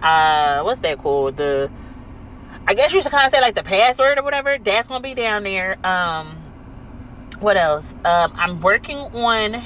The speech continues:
a spiritual warfare course. So be looking out for that, like, how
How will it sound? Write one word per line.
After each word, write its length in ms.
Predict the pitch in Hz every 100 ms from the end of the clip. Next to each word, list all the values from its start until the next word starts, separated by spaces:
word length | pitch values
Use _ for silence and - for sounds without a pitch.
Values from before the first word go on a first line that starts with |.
| -
a 200 | 190 185
spiritual 920 | 175 - - 214 240 240 254 233 233 - - - - - 156
warfare 1040 | 165 214 233 226 - 214 202 185 175 170 175 - -
course. 680 | - - 240 170 135 135 - - - - - -
So 200 | - 202
be 120 | 196
looking 320 | 185 196 226 226
out 280 | 214 214
for 120 | 233 240
that, 500 | 208 175 190 - 175
like, 180 | 170 170
how 280 | 190 185